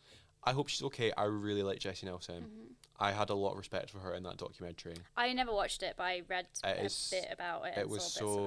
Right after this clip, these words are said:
Speaker 2: it.
Speaker 1: good
Speaker 2: It's
Speaker 1: and
Speaker 2: nice when,
Speaker 1: heartbreaking.
Speaker 2: uh, like, people in the public eye talk about, like, real
Speaker 1: Mm.
Speaker 2: things because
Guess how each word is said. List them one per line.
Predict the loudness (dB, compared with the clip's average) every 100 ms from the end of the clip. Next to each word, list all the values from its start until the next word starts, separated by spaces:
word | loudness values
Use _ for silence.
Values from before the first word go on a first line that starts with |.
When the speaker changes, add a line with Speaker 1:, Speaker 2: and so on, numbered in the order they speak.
| 0
Speaker 2:
it. | -2 -12 -20 -10
Speaker 1:
good | -4 -2
Speaker 2:
It's | -2
Speaker 1:
and | 0
Speaker 2:
nice | 0 2 0 2
when, | 0 0
Speaker 1:
heartbreaking. | -2 -4 -6 -4
Speaker 2:
uh, |
like, | -2 -2 -4 -14
people | -12 -10 -6 -6 -4 -6 -10 _ -14 -10
in | -10
the |
public | -8 -8 -8 -8
eye | -6 -6 -8 -10
talk | -10 -10 -8
about, | -8 -6 -8 -12 -16
like, | -10 -10 -8
real | -4 -4
Speaker 1:
Mm. | -4
Speaker 2:
things | -6 -8 -12 -12
because | -8 -8 -8 -10